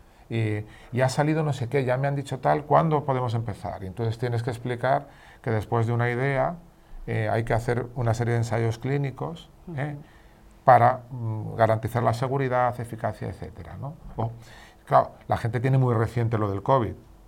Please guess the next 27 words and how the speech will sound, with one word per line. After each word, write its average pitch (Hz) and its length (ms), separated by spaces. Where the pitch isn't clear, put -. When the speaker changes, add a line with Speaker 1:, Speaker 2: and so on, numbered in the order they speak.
Speaker 1:
Dice: - 140
"Pero 90 160
si 92 220
con 98 200
el 98 120
covid 113 340
en 120 400
seis 123 200
meses 117 300
teníamos 113 400
vacuna". 135 480
Claro. 170 240
Speaker 2:
Ujú. 147 80
Speaker 1:
Eh, 113 400
el 123 140
covid 139 340
no 127 180
es 117 100
piel 117 240
de 110 80
mariposa, 110 580
esto - 180
es 107 60
mucho 117 220
más 107 160
complejo, 120 600
¿eh? 120 180